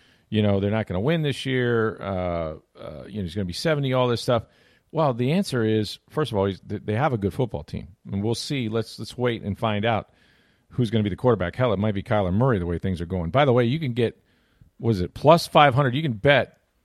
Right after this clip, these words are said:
in Vegas about where Kyler Murray is gonna play, and the Bucs are fu-,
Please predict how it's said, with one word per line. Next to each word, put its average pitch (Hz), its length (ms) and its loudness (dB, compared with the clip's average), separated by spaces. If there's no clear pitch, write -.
in 151 200 2
Vegas 123 520 2
about 107 280 4
where 117 120 4
Kyler 123 320 4
Murray 123 300 2
is 95 80 -2
gonna 101 160 -2
play, 104 260 0
and 104 80 -2
the 90 60 -2
Bucs 120 300 0
are 95 80 -2
fu-, - 300 0